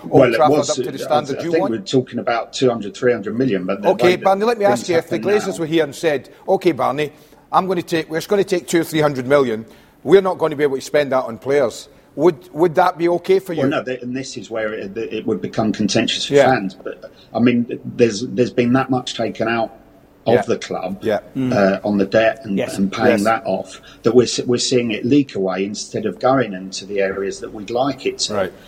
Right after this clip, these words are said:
Speaker 2: Um, and for me, I, I, I do think, you know, we can criticise the board. I think there is a demand from the board side at Old Trafford for this to happen
Speaker 1: Right.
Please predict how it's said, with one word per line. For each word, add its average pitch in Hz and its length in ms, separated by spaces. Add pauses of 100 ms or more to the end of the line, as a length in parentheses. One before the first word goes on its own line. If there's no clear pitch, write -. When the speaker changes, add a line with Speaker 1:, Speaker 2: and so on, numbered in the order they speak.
(180)
Speaker 2:
Um, 110 460 (560)
and 147 240
for - 80
me, 170 240
I, 143 80 (100)
I, 131 160 (100)
I - 20
do 147 260
think, 127 400
you 117 60
know, 101 80
we 95 160
can 117 240
criticise - 640 (100)
the - 80
board. 98 400
I 95 220
think 127 260
there 113 140
is 104 120
a 101 60
demand 107 500
from 104 120
the 98 80
board 117 280
side 101 280
at 101 80
Old 98 180
Trafford - 480
for - 80
this - 200
to - 100
happen 90 420
Speaker 1:
Right. - 240